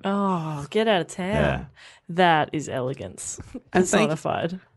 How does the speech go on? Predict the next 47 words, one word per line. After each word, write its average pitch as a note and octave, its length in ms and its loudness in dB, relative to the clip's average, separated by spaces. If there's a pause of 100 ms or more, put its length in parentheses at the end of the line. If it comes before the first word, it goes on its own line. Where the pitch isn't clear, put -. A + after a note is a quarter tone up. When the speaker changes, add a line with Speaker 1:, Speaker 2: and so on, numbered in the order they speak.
Speaker 3:
Thank F3 160 2
you F3 80 0
so E3+ 160 4
much, D#3 160 4
Mark D#3 220 2
Towell. D#3 380 0 (540)
I'd G#3 100 6
like F#3+ 140 4
to D3 60 -4
thank, B2+ 420 2 (220)
all A3 80 6
the A#3+ 80 6
way E3+ 300 6
from D3 340 2
Devon. D3+ 580 2 (440)
Speaker 2:
Oh, - 40 -14 (540)
I - 40 -12
Speaker 3:
We've, F3+ 140 4
Speaker 2:
love F2+ 120 0
Speaker 3:
we've G3 80 -4
Speaker 2:
Devon. G#3+ 120 4
Speaker 3:
gotta F3+ 180 6
go B2 100 6
to A2 60 2
Devon. - 340 -2
We've F3+ 120 6
got A3 140 6
Speaker 2:
Yeah. F3 60 6
Speaker 3:
a E3 40 6
few C3+ 140 4
people A#2+ 220 0
in A2+ 80 2
Devon, A2 240 0
Speaker 1:
Devon. A2+ 60 2
Speaker 3:
I A2+ 60 2
reckon. - 300 -2
Speaker 2:
Down G#2 260 2
the G2 300 2
southwest, A#2+ 680 4
is C3 60 -2
that C3+ 80 6
right, C3 240 6 (420)
Dave? D#3+ 420 0 (440)
Just, - 360 -4 (140)
just - 380 -2 (200)
east C#3+ 460 2
of G#2 420 4